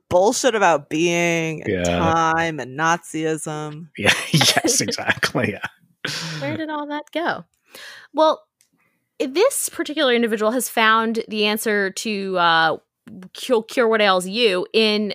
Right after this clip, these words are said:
Speaker 3: uh, and he'll, he presents it in his book, The Benefits and Privileges of Cuckolds, showing
Speaker 1: <laughs>
Speaker 3: the little disgrace there is in being one, the
Speaker 2: Mm-hmm.
Speaker 3: whole beautifully illustrated with several late notable intrigues.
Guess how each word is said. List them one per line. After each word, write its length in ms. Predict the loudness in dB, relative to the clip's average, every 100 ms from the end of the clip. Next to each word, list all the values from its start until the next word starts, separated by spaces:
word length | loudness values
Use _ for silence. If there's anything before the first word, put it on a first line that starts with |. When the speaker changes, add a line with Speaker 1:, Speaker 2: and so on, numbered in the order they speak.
| 0
Speaker 3:
uh, 300 | 4 4 4
and 100 | 2
he'll, 160 | -2 -2
he 140 | -8
presents 400 | -4 0 0 0
it 100 | -2
in 100 | -2
his 180 | -2 -2
book, 320 | -4 -8 -10 _ -20 -20 -6
The 100 | -2
Benefits 540 | 2 2 2 2 0 0
and 120 | -2
Privileges 640 | 0 -2 0 0 2 0 0 -2
of 260 | -2 -4 _
Cuckolds, 560 | -2 -2 -2 -10 -10 -10 -10 -16
showing 460 | -6 0 2 4 6
Speaker 1:
<laughs> 20 |
Speaker 3:
the 340 | 4 4 0 -2
little 420 | -6 -2 4 4 4
disgrace 560 | 0 2 2 4 2
there 160 | 2 2
is 220 | 4 2
in 100 | 2 2
being 340 | 0 0 -2
one, 320 | -6 -8 -10 -16 _ _ _ -20 -6
the 100 | -2
Speaker 2:
Mm-hmm. 100 | 0
Speaker 3:
whole 480 | 2 4 4 2 -2 _ _ -10
beautifully 480 | -6 -4 -4 -2 0
illustrated 460 | 2 0 0 -2 -2
with 100 | -4
several 460 | 0 0 2 -2
late 400 | 0 0 -2 -6 -10
notable 500 | -4 -2 -2 -4 -4
intrigues. 800 | -8 -12 -12 -14 -14 -14 -16 -16